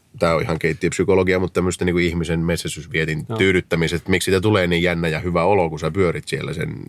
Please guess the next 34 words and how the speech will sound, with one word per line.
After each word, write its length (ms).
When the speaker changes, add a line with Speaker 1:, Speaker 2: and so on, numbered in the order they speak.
Speaker 1:
ja, 120
ja 80
Speaker 2:
Joo, 120
Speaker 1:
tähtäilet 260
Speaker 2:
tosi, 200
Speaker 1:
niitä 180
Speaker 2:
tosi 220
Speaker 1:
otuksia. 200
Speaker 2:
moni 340
tuttu, 320
jotka, 260
tota, 320
kuvaa, 420
Speaker 1:
Mm. 60
Speaker 2:
niin 220
on 140
puhunut 280
just 120
sitä 120
samaa, 400
että 160
se 100
on, 320
se 120
on 120
just, 180
niinku, 240
iso 240
osa 200
viehätystä 500
on 100
se, 120
että 160
pääset 320